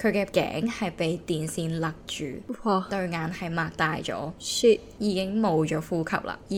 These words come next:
Speaker 1: 美鳳身上面呢，都有好多大大小小嘅瘀傷啊、傷口。
Speaker 2: 嗯。
Speaker 1: 而最誇張、最人神共憤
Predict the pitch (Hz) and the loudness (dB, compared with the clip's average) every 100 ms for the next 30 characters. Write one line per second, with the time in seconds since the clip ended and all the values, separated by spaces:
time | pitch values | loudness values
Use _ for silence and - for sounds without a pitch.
0 | 180 165 180 208 214 262 262 196 170 175 | 0 0 2 2 2 0 0 0 0 -4
1 | 185 214 185 180 160 160 180 185 165 147 | 0 0 0 -2 -4 0 0 0 0 -2
2 | 156 131 143 - 147 160 147 151 170 160 | -4 -4 -4 -2 -2 0 0 0 0 -2
3 | 156 - 139 151 - 165 160 160 143 147 | -2 -4 -4 -4 0 0 0 0 -2 -4
4 | - 185 170 180 - - - - - 247 | -2 -2 0 -2 -4 -4 -4 -6 0 4
5 | 226 214 202 202 175 165 214 202 208 - | 6 4 2 2 0 2 4 4 2 2
6 | 240 233 226 233 220 220 220 226 - 220 | 4 6 4 4 4 2 -2 -4 0 2
7 | 185 170 170 - 143 151 147 - 156 147 | 2 2 2 0 -4 -4 -2 -2 -2 -2
8 | 160 139 | -2 -2